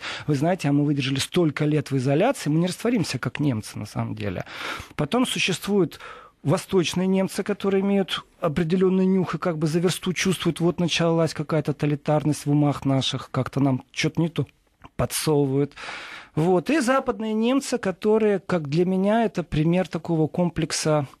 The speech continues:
Ну, так в глаза, если говорить, они обидятся, наверное. А наблюдая, ну что, в самом деле,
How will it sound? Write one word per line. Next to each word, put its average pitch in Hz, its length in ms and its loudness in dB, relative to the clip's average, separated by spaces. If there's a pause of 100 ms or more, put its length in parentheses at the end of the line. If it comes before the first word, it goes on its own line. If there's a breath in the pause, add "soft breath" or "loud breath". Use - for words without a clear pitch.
(360 soft breath)
Ну, 262 140 4
так 185 100 0
в 151 80 -4
глаза, 196 300 0
если 196 200 0
говорить, 208 400 0
они 180 180 0
обидятся, 135 460 -2
наверное. 120 680 0
А 135 380 2
наблюдая, 247 1160 0
ну 226 200 -2
что, - 420 0
в 127 60 -4
самом 185 280 0
деле, 233 320 2